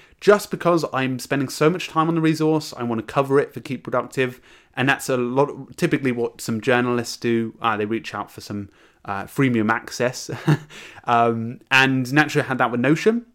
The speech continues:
uh, but when I started using it, I, I contacted the team and said, "I don't wanna be, uh, free anymore,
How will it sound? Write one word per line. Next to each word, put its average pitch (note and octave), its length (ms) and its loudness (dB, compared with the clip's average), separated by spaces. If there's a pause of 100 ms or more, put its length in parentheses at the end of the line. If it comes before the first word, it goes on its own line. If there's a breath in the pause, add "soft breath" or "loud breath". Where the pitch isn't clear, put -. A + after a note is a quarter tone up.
(220)
uh, A#2+ 160 0
but B2+ 180 -4
when F3 180 4
I G3 80 4
started E3 360 0
using D3+ 280 2
it, C#3 160 0 (420 soft breath)
I, A#2+ 200 2
I C3 40 2
contacted D3+ 520 -2
the G#2+ 100 -16 (100)
team D3 240 0
and A2+ 120 -4
said, G#2+ 400 -2 (160)
"I - 40 -4
don't C3+ 160 0
wanna D3 140 4 (160)
be, G#2+ 240 -4 (180)
uh, G2+ 340 -4
free C3 320 0
anymore, D3+ 420 2